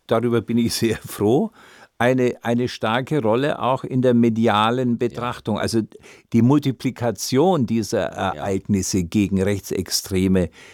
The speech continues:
Speaker 1: äh, ist schon bemerkenswert und damit möglicherweise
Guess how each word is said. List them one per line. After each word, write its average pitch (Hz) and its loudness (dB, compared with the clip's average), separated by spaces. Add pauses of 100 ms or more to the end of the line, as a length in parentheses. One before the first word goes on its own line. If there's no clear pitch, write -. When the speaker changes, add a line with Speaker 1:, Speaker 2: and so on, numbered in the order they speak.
(100)
Speaker 1:
äh, 98 2
ist 104 -2
schon 127 2
bemerkenswert 123 -2
und 101 -2
damit 110 2
möglicherweise 113 2